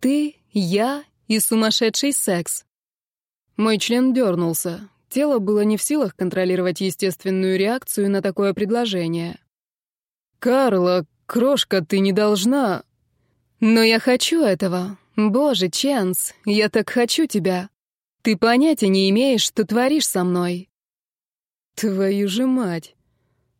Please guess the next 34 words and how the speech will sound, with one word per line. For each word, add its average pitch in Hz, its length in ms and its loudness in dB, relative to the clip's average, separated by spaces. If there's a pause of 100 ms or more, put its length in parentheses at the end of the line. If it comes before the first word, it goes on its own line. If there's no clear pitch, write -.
(100)
Прежде 190 340 2
чем 190 200 0
я 190 160 2
успел 185 340 0
хоть 185 160 -2
что-то 190 260 -2
сказать, 202 580 -2 (360)
она 202 280 2
уселась 294 440 0
поверх 196 420 0
моих 190 280 0
джинсов 233 540 -2
и 208 60 0
стала 202 300 -2
тереться 202 500 -2
о 202 80 0
мой 202 220 2
не 208 140 0
до 190 100 -2
конца 208 360 -2
набухший 208 460 -4
член. 170 460 -8 (800)
«Думаю, 269 640 2
ты 269 140 -2
готов», — 208 640 0
пробормотала 185 800 0
она, 208 220 0
склонившись 202 640 -4
к - 60 -12
моим 202 300 -2
губам. 190 520 -6 (640)
Она 185 280 0
поцеловала 190 640 0
меня, 202 440 -2